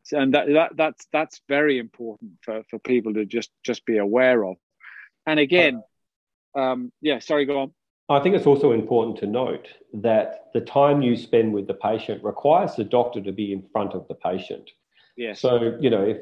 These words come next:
Speaker 2: if your nurse spends a bit of that time with the patient and you're not with the patient, that time doesn't count. So
Speaker 1: Yeah.
Speaker 2: the, the, the doctor and the patient need to be face-to-face for that time to account, you know. So if you
Speaker 1: Yeah.
Speaker 2: release the patient from your consulting room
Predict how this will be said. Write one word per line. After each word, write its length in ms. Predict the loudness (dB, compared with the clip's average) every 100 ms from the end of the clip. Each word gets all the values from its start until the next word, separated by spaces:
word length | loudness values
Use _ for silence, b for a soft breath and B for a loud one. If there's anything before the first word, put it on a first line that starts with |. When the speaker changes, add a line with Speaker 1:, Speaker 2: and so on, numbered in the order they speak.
| -6
Speaker 2:
if 160 | 0
your 120 | 2
nurse 580 | 4 2 2 0 -2 -14 -20
spends 320 | -4 -2 -2
a 40 | 0
bit 140 | 0
of 80 | 2
that 260 | 0 0
time 240 | -4 -4 -4
with 140 | -6
the 80 | -6
patient 500 | -4 -4 -4 -8 -10 _ -20 -20 _ _ _ _ -6
and 180 | -2
you're 160 | 0 2
not 260 | 2 2 0
with 120 | -4
the 60 | -8
patient, 520 | -12 -14 -12 -12 -12 _ _ _ 0
that 260 | 0 0
time 360 | 0 2 2 0
doesn't 360 | -2 -4 -8
count. 360 | -8 -8 -8 -12 -20 _ _ _ _
So 180 | -2 2
Speaker 1:
Yeah. 160 | 2
Speaker 2:
the, 280 | 2 -2 -2 -10
the, 160 | -2 -2 0
the 100 | 2
doctor 440 | 2 2 2 2
and 120 | 0
the 60 | 0
patient 400 | 0 0 0 -4
need 140 | -6
to 60 | -6
be 120 | -8 -2
face-to-face 640 | 0 -2 -8 -2 0 0 -4
for 100 | -2
that 240 | -2 -2
time 220 | -4 -4 -4
to 200 | -6 -6
account, 320 | -8 -12 -14 -8
you 80 | -6
know. 120 | -2
So 220 | -2 -2 B B
if 160 | -8 0
you 160 | 2 4
Speaker 1:
Yeah. 80 |
Speaker 2:
release 380 | 4 4 2 0
the 80 | -4
patient 440 | 2 0 0 -6
from 140 | -4 -2
your 160 | -2
consulting 540 | -4 -6 -2 -2 -2 -4
room 260 | -6 -8